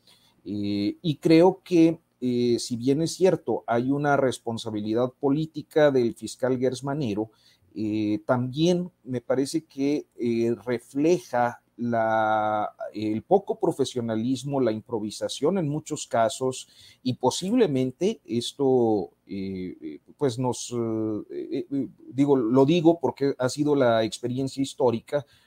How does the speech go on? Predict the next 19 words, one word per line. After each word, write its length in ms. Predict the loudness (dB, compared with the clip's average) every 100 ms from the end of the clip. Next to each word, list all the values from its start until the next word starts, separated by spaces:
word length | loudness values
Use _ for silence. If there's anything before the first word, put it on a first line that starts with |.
| _
posiblemente 1000 | -8 -6 -4 -2 0 0 -2 -2 -2 -2 -4
errores 720 | -4 2 4 6 4 0 -4 -6
en 260 | -6 -2
la 80 | -4
integración 760 | -4 -4 -4 -2 -2 0 2
deliberados 800 | 4 2 4 4 6 6 4 0
por, 380 | -10 -6 -4 -6 _
eh, 560 | -12 -8 -6 -4 -6 -8
los 240 | -6 -4 -4
agentes 680 | -4 -4 -2 -4 -4 -10 _
y 280 | -12 -10 -10
que 200 | -14 -14
forman 440 | 0 0 2 -2
parte 380 | -2 -2 -2 -2
de 120 | -2
los 200 | -2 -6
equipos 460 | -12 -14 -10 -8 -6
de 80 | -8
investigación. 720 | -8 -12 -14 -12 -12 -12